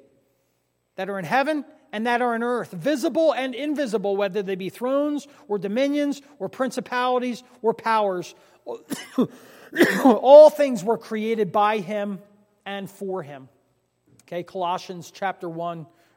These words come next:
verse sixteen. John, the Gospel of John, chapter one,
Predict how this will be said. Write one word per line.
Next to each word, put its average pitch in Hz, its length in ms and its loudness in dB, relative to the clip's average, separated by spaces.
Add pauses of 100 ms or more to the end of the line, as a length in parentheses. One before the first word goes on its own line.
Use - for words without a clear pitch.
verse 180 220 -10
sixteen. 160 540 -16
John, 226 600 -4 (280)
the 196 80 -6
Gospel 220 580 -4
of 151 100 -10
John, 160 400 -10 (640)
chapter 196 360 -6
one, 175 420 -6